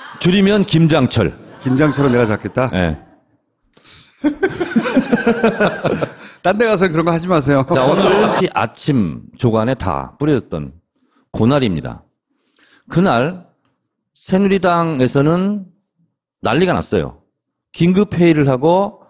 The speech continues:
Speaker 1: 오전 여덟 시 반에 박근혜 후보가 긴급 기자회견을 합니다. 핵심은 뭐냐면 국정원 댓글 사건이 이제 벌어졌잖아요. 오피스텔 셀프 감금 사건. 그걸 언급합니다.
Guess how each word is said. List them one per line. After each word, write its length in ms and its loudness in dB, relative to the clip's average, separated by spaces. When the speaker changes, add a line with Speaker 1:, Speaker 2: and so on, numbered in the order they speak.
Speaker 1:
오전 480 2
여덟 240 2
시 160 -8
반에 240 0
박근혜 380 -2
후보가 360 0
긴급 380 0
기자회견을 580 -2
합니다. 400 -10
핵심은 340 0
뭐냐면 560 0
국정원 400 0
댓글 300 0
사건이 340 0
이제 80 2
벌어졌잖아요. 760 0
오피스텔 480 -2
셀프 280 0
감금 260 0
사건. 480 -2
그걸 240 0
언급합니다. 720 -2